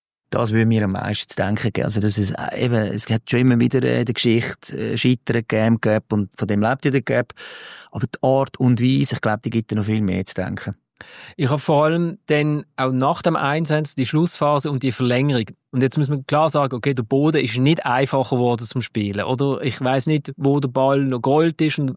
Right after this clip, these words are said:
Speaker 2: ob er schon, äh, zum Teil stecken geblieben ist, ob man einen Schiss gehabt hat, wenn man flach spielt, dass man, dass wieder Ball hängen bleibt und dass es dann zu gefährlichen Situationen kommt. Aber ich erwarte dann schon von einem Superligist,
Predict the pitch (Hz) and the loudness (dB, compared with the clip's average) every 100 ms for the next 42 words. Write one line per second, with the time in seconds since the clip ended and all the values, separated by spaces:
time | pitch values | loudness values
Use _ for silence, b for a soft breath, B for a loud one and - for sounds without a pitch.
0 | 131 123 127 131 - 120 - 131 123 123 | -2 0 0 0 -4 -6 -4 -2 0 2
1 | 170 170 156 156 147 143 127 120 117 - | 0 0 0 0 2 0 0 0 0 0
2 | 185 - 170 160 156 B B B - 131 | 0 0 2 2 0 B B B 0 0
3 | 127 143 147 147 - 147 143 147 - 127 | 2 2 2 0 0 2 4 2 0 -2
4 | 123 123 127 120 120 139 131 123 139 151 | 2 2 2 0 0 0 2 2 2 2
5 | - 120 127 143 139 135 135 139 120 117 | -2 -2 -2 -2 2 2 0 -2 -4 -4
6 | - 135 131 127 - 135 131 139 123 113 | -2 -2 -2 -2 0 0 0 -6 -6 -2
7 | 135 143 147 147 B B B B B - | 0 0 -2 -4 B B B B B -12
8 | 110 - 180 170 127 127 143 160 - - | -8 0 2 2 2 2 4 0 -2 0
9 | 139 143 143 - 143 143 143 - 135 131 | 0 0 -4 -2 2 2 0 -2 0 0
10 | - 175 - 170 151 151 165 - | 0 -2 0 0 2 2 0 -8